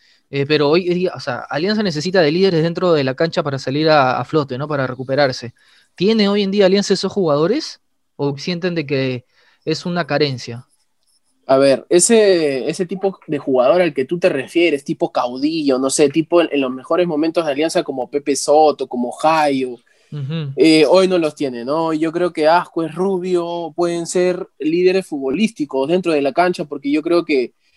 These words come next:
Speaker 2: a ver, yo, eh, no voy a decir que Ascuez ha, ha tenido un buen año, ¿no? Eh,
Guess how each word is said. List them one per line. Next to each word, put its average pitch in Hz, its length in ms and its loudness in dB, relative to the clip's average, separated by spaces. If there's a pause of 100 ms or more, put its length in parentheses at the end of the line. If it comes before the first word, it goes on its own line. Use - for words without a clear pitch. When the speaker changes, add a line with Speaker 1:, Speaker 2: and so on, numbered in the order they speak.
(100)
Speaker 2:
a 147 100 6
ver, 147 140 4
yo, 139 160 0
eh, - 40 -6 (280)
no 160 160 0
voy 175 180 6
a 165 40 4
decir 160 300 0
que 156 100 2
Ascuez 160 320 0
ha, 156 140 2
ha 160 80 2
tenido 160 440 0
un 156 180 -4
buen 156 180 0
año, 139 300 -2
¿no? 139 220 -2
Eh, 131 120 -4